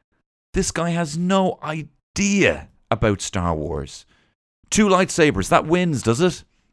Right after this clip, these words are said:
Because you're an idiot. Because I'm an idiot. Oh, but then she got the extra lightsaber. It's just so fucking bad. It's just so, it's not funny.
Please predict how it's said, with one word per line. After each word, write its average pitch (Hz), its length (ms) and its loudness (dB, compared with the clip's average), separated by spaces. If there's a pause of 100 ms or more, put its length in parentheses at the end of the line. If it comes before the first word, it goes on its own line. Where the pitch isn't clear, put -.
(920)
Because 135 300 4
you're 156 140 6
an 160 60 0
idiot. 143 300 0
Because 135 240 -2
I'm 160 140 2
an 156 80 0
idiot. 95 360 -2 (800)
Oh, 156 340 8 (120)
but 131 140 -2
then 156 100 -2
she 127 140 -6
got 117 160 0
the 107 180 -4 (220)
extra 131 520 2
lightsaber. 85 720 0 (1700)
It's 151 260 -2
just 208 280 -2
so 117 560 0
fucking 80 540 -4
bad. 76 500 -4
It's 110 220 -4
just 135 260 0
so, 160 460 4
it's - 180 -12
not 175 160 -6
funny. 110 540 -6